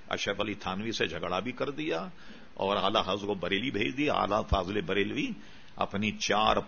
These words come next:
پانچ پشتوں سے بریلی شریف میں رہتے تھے۔ یہ افغانستان کے رہنے والے تھے، افغانستان سے ہجرت کر کے لاہور آئے۔ یہ لاہور کا جو شیش محل ہے،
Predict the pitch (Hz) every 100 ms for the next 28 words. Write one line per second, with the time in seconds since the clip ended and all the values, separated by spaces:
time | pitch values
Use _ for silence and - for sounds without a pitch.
0 | - 110 117 113 - - 113 - 170 139
1 | 139 107 98 104 104 - 95 85 - 87
2 | 95 - - - - - - - - -
3 | 95 104 104 87 80 98 113 107 104 107
4 | 101 98 85 101 87 98 139 - - -
5 | - - - - 95 87 101 110 104 107
6 | 110 104 101 87 92 107 - 104 85 90
7 | 90 87 127 139 196 - - - - -
8 | 101 92 95 104 120 113 104 98 - 147
9 | 160 - 113 107 104 - -